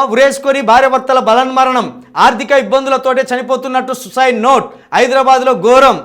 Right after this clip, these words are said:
హైదరాబాద్లో దారుణం జరిగింది. ఇద్దరు పిల్లలకు ఉరివేసి చంపి తల్లిదండ్రులు కూడా ఉరేసుకొని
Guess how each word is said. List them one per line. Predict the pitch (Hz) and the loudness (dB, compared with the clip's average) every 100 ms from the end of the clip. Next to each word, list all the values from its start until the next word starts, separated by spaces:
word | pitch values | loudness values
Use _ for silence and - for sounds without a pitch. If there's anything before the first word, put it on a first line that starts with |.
| - _ _ _ _ _ - | -16 _ _ _ _ _ -4
హైదరాబాద్లో | 202 247 269 269 247 | -2 0 0 0 0
దారుణం | 226 262 269 247 | 2 2 0 -2
జరిగింది. | 262 262 262 233 - - 170 | -2 -2 -4 -6 -6 -12 -8
ఇద్దరు | 175 262 | -2 -2
పిల్లలకు | 254 240 269 233 240 | -2 -2 -2 -2 -4
ఉరివేసి | 240 262 254 254 | -2 0 0 -2
చంపి | - 247 247 269 | -6 -6 -6 -6
తల్లిదండ్రులు | 247 262 262 262 | -4 -4 -4 -6
కూడా | 247 262 247 | -4 -2 -2
ఉరేసుకొని | 214 262 254 269 269 | -2 -4 -4 -6 -4